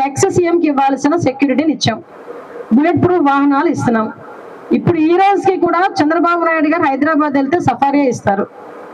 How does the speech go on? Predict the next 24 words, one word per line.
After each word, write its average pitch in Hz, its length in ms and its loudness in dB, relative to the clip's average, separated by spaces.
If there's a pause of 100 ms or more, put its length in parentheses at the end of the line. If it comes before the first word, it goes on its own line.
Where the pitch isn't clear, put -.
(280)
బుల్లెట్ 277 260 2
ప్రూఫ్. 226 280 0 (840)
కావలసిన 311 540 2
డిపార్ట్‌మెంట్ 302 500 0
వాళ్ళు 311 140 2
ఉన్నారు 294 180 2
ఇక్కడ, 285 180 0
అడగండి 277 340 2
మీరు. 247 160 0 (920)
అదే 381 280 2
బ-, 269 260 0
అన్ని 320 560 2
ఫార్చునర్ 349 560 2
కానీ 339 220 2
సఫారీ 320 460 0
కానీ 339 160 2
ఏదో 311 180 2
ఒకటి 294 160 0
ఇస్తారు 269 280 0
అక్కడ. 220 260 -2 (1040)
ఆయన 311 240 2
దగ్గర 349 240 2
something 339 360 0
క్రూ-, 311 400 2